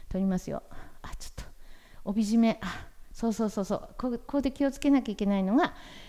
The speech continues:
この帯締めに引っかかると取りにくいです。<laughs> で、いいですかね。うんと、ここ。ここね。あの、ここ。ここが、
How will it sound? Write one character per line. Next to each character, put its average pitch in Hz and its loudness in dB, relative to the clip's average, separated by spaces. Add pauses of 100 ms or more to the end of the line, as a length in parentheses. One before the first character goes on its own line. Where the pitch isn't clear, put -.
(120)
こ 240 2
の 220 2
帯 254 6
締 277 6
め 285 10
に 330 6
引 - -14
っ - -20
か 254 4
か 240 6
る 202 -2
と 302 4 (160)
取 214 0
り 214 6
に 208 6
く 202 0
い 180 0
で 226 8
す。 - -8 (540)
<laughs> - -14
で、 330 6 (1800)
い 220 0
い 214 2
で 180 -2
す - -8
か 165 -2
ね。 262 4 (800)
う 208 2
ん 190 2
と、 180 -2
こ 196 -4
こ。 - -2 (380)
こ 254 0
こ 254 4
ね。 330 6 (1400)
あ 196 0
の、 180 0 (320)
こ 202 -6
こ。 - -6 (340)
こ 254 -6
こ 277 4
が、 330 4